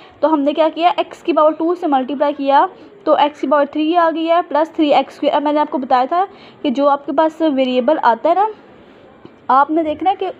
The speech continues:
ऊपर वाले variable के उसके जो power आती है उसी के नीचे लिखना है। यहाँ पे पहले एक्स क्यूब है तो हम इस term को एक्स क्यूब वाली term के नीचे लिखेंगे और यहाँ पे प्लस थ्री एक्स स्क्वायर है, यानी कि हमने एक्स क्यूब वाली term के नीचे लिखना है।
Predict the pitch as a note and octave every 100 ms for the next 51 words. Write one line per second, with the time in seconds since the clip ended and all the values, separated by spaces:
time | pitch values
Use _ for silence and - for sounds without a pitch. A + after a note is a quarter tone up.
0 | - C#4 F4 E4+ E4+ C#4+ C#4 C#4 D#4 F4
1 | E4 D4+ - F4+ F#4+ - - - B3 C#4+
2 | C#4+ C#4+ D#4+ D#4 F4 E4+ E4+ E4 C#4+ B3
3 | C#4+ C#4 D4 C4 D#4+ C#4+ - - - E4
4 | F4+ F#4+ F4+ F4+ D#4+ C4 D#4+ - - D#4
5 | C#4+ C#4+ E4+ F#4+ - - - C#4 - D4+
6 | C4+ C#4 C#4 D#4+ F4 E4+ F4 E4 F4 E4+
7 | E4+ E4 D#4 D#4+ E4 F#4 - F4 D#4+ D#4+
8 | - - E4+ D#4+ B3+ C4+ D#4 F4 C#4+ D#4
9 | - F#4 - - E4+ E4+ D4+ D4 D4 C#4+
10 | C4+ B3+ C#4+